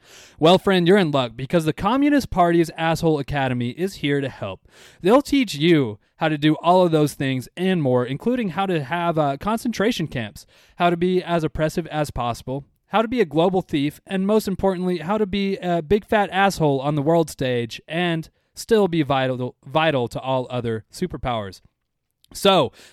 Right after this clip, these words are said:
go online and sign up today at the communist party's asshole academy dot com and get a, a whopping zero percent off, uh, on a shitty, low-quality product that you'll never receive. That's lesson one.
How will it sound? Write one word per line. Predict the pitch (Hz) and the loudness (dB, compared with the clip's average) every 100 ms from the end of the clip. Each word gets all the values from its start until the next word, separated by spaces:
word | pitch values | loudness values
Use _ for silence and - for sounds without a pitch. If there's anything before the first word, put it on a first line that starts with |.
| - | 2
go | 226 | 4
online | 262 226 185 170 151 | 6 4 2 2 0
and | 147 151 | -4 -4
sign | 202 190 | -4 -2
up | 180 | -4
today | 151 139 135 131 | -4 -2 -2 -2
at | 139 | -4
the | 143 | -4
communist | 175 202 190 175 - | -4 -2 0 -2 -2
party's | 139 131 120 - | -2 0 -4 -4
asshole | 143 139 147 127 | -4 -2 -4 -6
academy | 139 127 123 120 | -6 -6 -4 -6
dot | 113 131 110 | -2 -4 -4
com | 120 110 113 | -8 -8 -8
and | 127 170 | -8 -6
get | 220 | -4
a, | 185 143 - | -4 -8 -6
a | 143 127 | -4 0
whopping | 147 185 175 160 131 | 0 0 -2 -4 -2
zero | 139 202 196 180 | -2 -2 -2 -2
percent | 160 - 190 175 - | -4 -6 -6 -6 -4
off, | 156 110 95 _ _ - _ _ | -4 -4 -6 _ _ -20 _ _
uh, | 151 151 139 | -2 -2 -2
on | 165 | -4
a | 147 | -4
shitty, | - 254 269 262 180 | -4 -4 -4 -6 -4
low-quality | 165 214 208 180 180 165 | 0 0 0 -4 -2 -2
product | 160 143 135 127 - | 0 -2 -2 -4 -6
that | 131 131 | -8 -4
you'll | 127 | -2
never | 123 120 113 | -2 -4 -6
receive. | 107 - 113 101 - _ - - - | -8 -8 -10 -10 -14 _ -20 -20 -8
That's | 233 247 196 | -4 -2 2
lesson | 180 165 143 123 | 2 2 -2 -2
one. | 110 92 | -2 -6